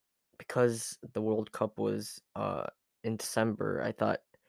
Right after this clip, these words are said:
the World Cup stars would, uh, be,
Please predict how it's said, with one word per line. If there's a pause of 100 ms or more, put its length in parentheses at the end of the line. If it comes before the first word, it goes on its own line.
(160)
the
World
Cup
stars
would, (380)
uh, (720)
be,